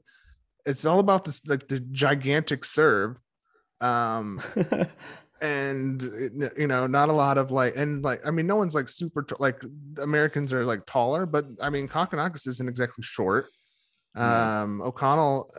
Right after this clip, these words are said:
Speaker 1: uh, uh, h-, his whole thing is, like, serving. I don't know. It just, I, I feel like the, the countries, uh, teach a similar style
Speaker 2: Yeah, they,
Speaker 1: of tennis.
Speaker 2: I think they're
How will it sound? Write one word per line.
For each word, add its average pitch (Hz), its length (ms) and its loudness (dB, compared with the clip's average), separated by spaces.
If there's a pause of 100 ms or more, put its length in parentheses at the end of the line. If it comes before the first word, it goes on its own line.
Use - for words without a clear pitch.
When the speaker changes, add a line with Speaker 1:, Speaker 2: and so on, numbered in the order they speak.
Speaker 1:
uh, - 220 -10
uh, - 20 -10 (140)
h-, 120 440 -8
his 156 200 -4
whole 156 100 0
thing 123 240 -2
is, 110 100 -4
like, 110 140 -4
serving. 107 440 -2
I 147 100 2
don't 113 100 2
know. 95 220 -2 (100)
It 131 80 -8
just, 147 260 -2
I, 131 120 2
I 131 160 0
feel 143 220 0
like 127 260 0 (840)
the, 120 360 2
the 123 160 0
countries, 120 800 -2
uh, 117 280 2
teach 127 260 -4
a 117 60 -6
similar 117 340 -2
style 104 640 0 (600)
Speaker 2:
Yeah, 117 300 2
they, 123 120 4
Speaker 1:
of - 100 -2
tennis. 113 400 0
Speaker 2:
I 185 60 0
think 160 180 0 (520)
they're 123 360 2